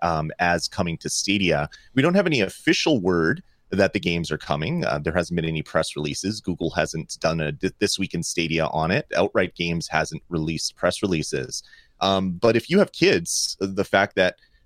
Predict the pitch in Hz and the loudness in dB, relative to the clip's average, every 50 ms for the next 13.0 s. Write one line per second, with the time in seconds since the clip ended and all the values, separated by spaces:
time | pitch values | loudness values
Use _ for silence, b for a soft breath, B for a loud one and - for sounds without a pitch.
0 | - - - - 110 110 117 - - - - 117 104 98 101 104 - _ - - | -20 -10 -2 2 2 2 2 2 -2 0 2 4 4 4 4 2 -2 _ -20 -20
1 | _ _ - 107 - 101 101 104 107 - - - 98 95 95 98 98 90 87 - | _ _ -8 0 2 4 4 4 2 0 0 2 2 2 2 2 0 -2 -4 -4
2 | - 90 87 85 82 80 76 - - 113 107 107 - - 120 107 107 92 85 87 | -2 0 0 2 2 0 0 0 2 0 0 0 0 0 0 0 0 0 2 2
3 | 90 98 101 98 107 101 98 95 95 90 B B B B B - - 78 80 82 | 4 4 4 2 2 2 2 2 0 -2 B B B B B -4 -2 0 2 2
4 | 87 98 104 113 - - 117 107 113 104 92 - - 101 104 107 107 - - - | 4 2 2 2 2 -2 -2 2 2 0 0 0 0 2 2 2 2 0 -4 -14
5 | - _ - 98 110 117 120 123 123 110 - - - - 101 101 101 98 92 90 | -14 _ 0 2 2 4 4 2 2 0 -2 -4 0 2 2 2 4 4 2 2
6 | 90 90 95 107 117 - - - 110 107 110 107 98 - - - - 101 107 113 | 2 2 2 2 2 0 -2 0 0 0 0 0 0 0 0 0 0 0 0 0
7 | 117 113 92 - - 85 117 - - - 113 - - 127 123 110 113 - 123 113 | 0 0 0 0 0 0 0 0 -2 -2 0 0 2 2 2 2 2 0 0 0
8 | - - 123 113 - - 113 107 101 101 110 123 - - 139 135 131 131 127 - | 0 0 -2 -2 0 0 0 2 4 4 4 4 4 4 4 4 6 4 2 0
9 | B B B B B B - 87 87 85 - 107 104 90 110 120 139 135 - - | B B B B B B 2 2 2 4 2 2 2 4 2 2 2 2 0 2
10 | 127 131 135 127 - - - 110 - 120 123 139 139 135 127 117 110 104 - - | 4 4 4 4 2 -2 -4 -2 0 2 2 2 2 2 2 0 0 -2 0 0
11 | 127 135 - - - - 127 117 117 110 - - - - - - 107 113 123 - | 0 0 0 0 -2 0 2 2 2 2 0 0 0 0 0 2 2 2 2 2
12 | - - - 104 107 110 110 107 95 87 104 110 110 - - 107 104 101 98 92 | -2 -4 0 2 2 4 4 2 2 4 2 2 2 0 2 2 4 4 2 2